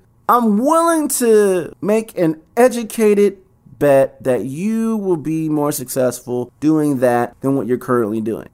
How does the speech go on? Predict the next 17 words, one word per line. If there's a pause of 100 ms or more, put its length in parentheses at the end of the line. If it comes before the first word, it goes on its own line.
(220)
Systems (500)
help
you
quantify (640)
your
time. (560)
Systems (420)
allow
you (560)
to
make
repeatable, (180)
successful (600)
processes. (400)
Systems (300)
allow
you